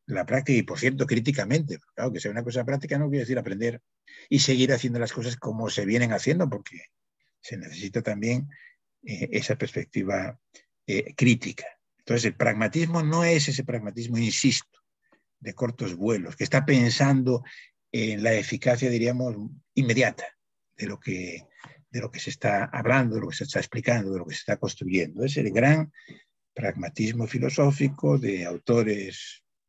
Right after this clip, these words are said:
como Peirce, eh, como Williams, como Dewey, entre los estadounidenses, pero además yo diría que bien entendido el pragmatismo,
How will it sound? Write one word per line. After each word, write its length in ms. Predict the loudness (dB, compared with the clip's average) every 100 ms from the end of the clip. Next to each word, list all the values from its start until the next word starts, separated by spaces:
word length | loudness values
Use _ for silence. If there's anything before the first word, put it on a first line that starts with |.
| -16
como 440 | -12 -10 -12 -4
Peirce, 560 | 4 6 6 4 -2 -12 -12 -16 -20 -14
eh, 160 | -14
como 440 | -10 -10 -10 -12 -12
Williams, 580 | 0 6 6 6 0 -4
como 280 | -8 -8 -4
Dewey, 480 | 6 8 8 6 2 -12 -20 -20 -4
entre 320 | 0 0 0
los 180 | -4 -4
estadounidenses, 760 | -4 2 4 6 8 8 6 2 4
pero 220 | 4 4
además 460 | 2 0 0 0 0
yo 140 | 0
diría 380 | 0 -2 -4 -6
que 80 | -14
bien 340 | 0 2 4
entendido 480 | 2 0 -4 -4 -4
el 100 | -4
pragmatismo, 680 | -4 -6 -6 -10 -12 -14